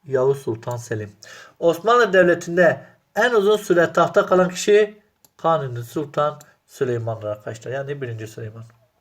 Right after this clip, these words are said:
Osmanlı Devleti'nde ordunun başında sefere çıkmayan ilk padişah ikinci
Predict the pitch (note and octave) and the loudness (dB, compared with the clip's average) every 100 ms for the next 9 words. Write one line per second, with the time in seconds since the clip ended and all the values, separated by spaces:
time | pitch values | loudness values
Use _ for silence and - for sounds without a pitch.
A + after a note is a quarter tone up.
0 | _ _ - - - - _ - F3 F3+ | _ _ -20 -20 -20 -20 _ 2 2 2
1 | A3+ B3 B3 A3+ A#3 _ _ _ - - | 0 2 2 2 -2 _ _ _ -20 -20
2 | _ D3+ D#3+ D#3+ D#3+ E3 F3+ F3+ E3 E3 | _ 2 4 4 2 2 4 2 4 4
3 | D#3+ F3+ A3+ G3 F3+ E3+ E3+ E3 F3 D#3+ | 6 4 4 2 2 0 0 2 2 2
4 | F3 F#3 F#3 - A3+ - E3+ C#3+ A2+ A2+ | 4 4 2 -4 -4 0 2 2 0 -6
5 | - _ _ - G#3 G3+ F#3 E3 - G3 | -14 _ _ 0 0 2 2 2 2 4
6 | G3+ G3+ - _ _ D3+ C#3 D#3 C3+ C#3 | 4 4 -4 _ _ -10 -6 -6 -6 0
7 | E3 F3+ F3+ | 2 2 -2